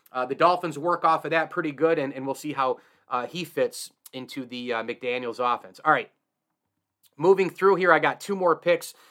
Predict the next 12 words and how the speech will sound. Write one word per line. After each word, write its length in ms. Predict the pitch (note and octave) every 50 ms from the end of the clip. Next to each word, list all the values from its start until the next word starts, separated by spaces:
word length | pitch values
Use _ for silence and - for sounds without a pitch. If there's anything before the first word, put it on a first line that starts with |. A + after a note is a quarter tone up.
| _ _ _ _ _ _ _ _ _ _
Uh, 140 | C#3+ C#3+ C#3+
I'm 80 | D3 D#3
gonna 140 | E3 D#3
get 120 | D3+ D#3 D#3+
into 200 | E3 D#3 D3 C#3+
wide 200 | D3 D3+ D#3+ D#3+
receiver 440 | E3 D#3 D#3 - E3+ F3 D3+ D3+ C#3
Elijah 400 | C3+ C#3 D3 D3+ C#3+ C3+ C#3 B2+
Higgins 400 | C3+ D#3+ D#3+ D#3 E3 D#3+ D3+ C#3
and 360 | - C#3 C#3 C3+ B2+ A#2+ A2
Ryan 380 | B2+ C#3+ D3 D#3 D#3 C#3+ B2+
Hayes 560 | B2+ - - - E3 E3+ E3 D#3+ D3+ C3+ A#2+